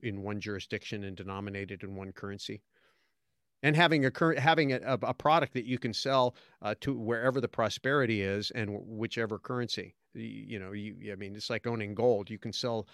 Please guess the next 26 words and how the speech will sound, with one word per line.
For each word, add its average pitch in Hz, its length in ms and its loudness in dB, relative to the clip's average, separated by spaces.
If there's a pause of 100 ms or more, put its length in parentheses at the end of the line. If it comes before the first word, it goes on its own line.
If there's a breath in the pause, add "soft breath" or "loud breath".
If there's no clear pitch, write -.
(200 soft breath)
your 110 180 2
ounce 113 240 0
of 92 120 -6
gold 117 360 4
into 107 160 -2
any 117 200 -2
currency 107 400 -4
you 98 140 -4
want. 101 320 -2
It's 101 180 -8
a, 117 120 -4
it's 107 160 -10
a 104 60 -8
safe 113 420 -4
pivot 117 360 -2
point. 92 280 -8
I 95 80 -10
can 107 160 -10
sell, 113 300 -6 (280 soft breath)
I 123 60 -2
can 110 140 -8
sell 107 180 0
agriculture, 107 760 0 (320 soft breath)
uh, 95 180 -4 (180)
to 123 160 -2
any, 110 380 -2